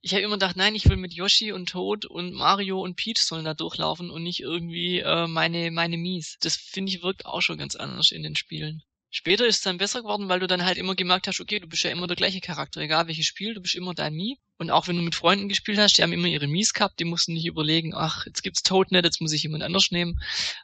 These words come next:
Da hat sich's ein bisschen verändert gehabt, aber am Anfang hatte ich, hatte ich auch, ähm, Pro-, Probleme ein bisschen. Ich wollte Yoshi sein, ich wollte Mario sein und wollte nicht mein Mii sein.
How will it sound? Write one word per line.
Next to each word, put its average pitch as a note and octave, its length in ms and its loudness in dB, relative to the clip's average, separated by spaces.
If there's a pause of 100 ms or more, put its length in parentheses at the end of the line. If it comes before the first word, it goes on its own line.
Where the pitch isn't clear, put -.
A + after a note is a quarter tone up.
Da D3 100 2
hat G3+ 120 6
sich's - 160 2
ein F3+ 60 -2
bisschen F3 180 2
verändert F#3 300 2
gehabt, E3 180 2
aber D3 140 0
am D3+ 100 -2
Anfang G3+ 380 -2
hatte F#3+ 180 -4
ich, F#3 240 -6
hatte F#3+ 140 -4
ich F#3 100 -4
auch, D#3 340 0
ähm, - 720 -8
Pro-, - 140 -10
Probleme E3+ 400 4
ein D#3 100 2
bisschen. D3 320 0
Ich D#3 140 -6
wollte F3 220 2
Yoshi F3+ 360 4
sein, D3+ 320 0
ich D3+ 140 -10
wollte E3+ 180 -2
Mario E3+ 420 -2
sein D#3 300 -2
und D#3 140 -6
wollte D#3 240 -2
nicht D#3+ 180 -8
mein D#3 160 0
Mii F3+ 160 -4
sein. D3+ 380 -10